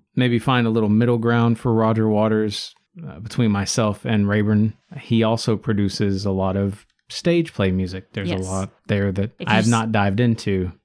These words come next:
Speaker 2: if you see any of their music videos, you know there's, there's a theatrical, e-, even their live shows, there's this theatrical presence there.
Speaker 1: Yeah, this is the group that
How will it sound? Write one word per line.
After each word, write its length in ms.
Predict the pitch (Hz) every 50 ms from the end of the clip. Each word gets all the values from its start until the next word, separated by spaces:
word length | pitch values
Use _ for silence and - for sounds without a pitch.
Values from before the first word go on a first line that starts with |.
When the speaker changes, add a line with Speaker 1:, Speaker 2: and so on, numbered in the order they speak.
| _
Speaker 2:
if 200 | - 180 151 -
you 160 | 185 190 202 196
see 340 | - - - 196 185 165
any 280 | - 160 160 160 160 160
of 120 | 156 151
their 380 | - 156 147 143 143 139 139 - -
music 420 | - 156 151 147 147 147 147 143 143
videos, 640 | 139 131 131 127 131 139 - 147 151 - - _ _ -
you 240 | 160 156 151 156
know 580 | 160 156 147 143 143 139 139 139 135 131 151 156 - _ _
there's, 720 | - 170 165 165 165 156 151 147 143 139 135 139 - - - -
there's 240 | 160 160 160 156 165
a 40 |
theatrical, 1080 | 156 _ - 160 156 147 143 139 156 - - 170 160 - - 147 139 135 127 127 160 165 175 - _ _ _ -
e-, 60 | - 143
even 360 | - - 190 196 208 214 185
their 320 | 170 160 156 156 151 147 175 -
live 360 | 160 156 156 185 240 254 190
shows, 380 | 170 - 160 131 123 135 160 -
there's 200 | - 160 170 165
this 220 | - 175 170 165 _ _
theatrical 500 | - 180 180 175 170 170 - 170 - 165
presence 480 | 147 - 160 143 139 139 135 127 131 -
there. 300 | - 110 113 82 90 - 110
Speaker 1:
Yeah, 200 | 101 104 92 92 95
this 200 | 107 120 120 156
is 140 | 139 120 113
the 80 | 117
group 320 | 110 113 - 113 110 107 -
that 300 | - - 95 101 - -